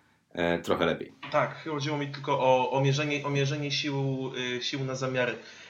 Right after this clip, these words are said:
Speaker 2: I nie jesteśmy i podejrzewam jeszcze w najbliższym sezonie nawet nie będziemy,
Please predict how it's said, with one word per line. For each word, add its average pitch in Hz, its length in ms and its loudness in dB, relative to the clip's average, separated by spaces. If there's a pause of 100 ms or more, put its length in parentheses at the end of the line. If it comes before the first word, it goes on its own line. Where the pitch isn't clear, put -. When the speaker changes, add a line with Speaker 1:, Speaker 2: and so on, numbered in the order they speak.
(120)
Speaker 2:
I 123 60 -6
nie 135 140 4
jesteśmy 135 680 0 (240)
i 117 480 -4 (140)
podejrzewam 120 540 -2
jeszcze 117 380 -4
w - 120 -14
najbliższym 113 600 -8
sezonie 120 600 -4
nawet 113 320 -4
nie 117 120 -10
będziemy, 117 460 -4